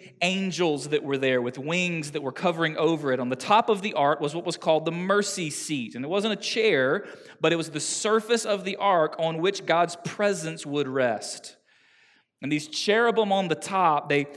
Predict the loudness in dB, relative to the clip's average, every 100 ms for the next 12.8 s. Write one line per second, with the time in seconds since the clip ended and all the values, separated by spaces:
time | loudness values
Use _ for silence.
0 | -6 0 0 0 -2 0 4 4 2 -4
1 | 2 4 6 4 0 -6 0 4 6 6
2 | 4 0 -2 -4 -4 -4 -4 -4 -4 -4
3 | -6 -2 0 0 -4 -6 -6 -2 0 0
4 | -2 -4 -4 -2 0 0 -2 -4 0 0
5 | 2 0 0 -4 -6 -4 -4 -2 -4 -4
6 | -4 -6 -10 -20 -6 -4 -2 -4 -4 -2
7 | -4 -4 0 2 2 0 -2 -2 -4 -8
8 | -2 0 2 0 -2 -6 -6 -4 -2 -2
9 | -6 -4 0 2 2 2 0 -2 -4 -18
10 | -2 -2 0 0 -2 0 2 2 2 -2
11 | -4 0 0 0 -4 -6 -6 -4 -4 -4
12 | -6 -6 -6 -8 -10 -6 -4 -4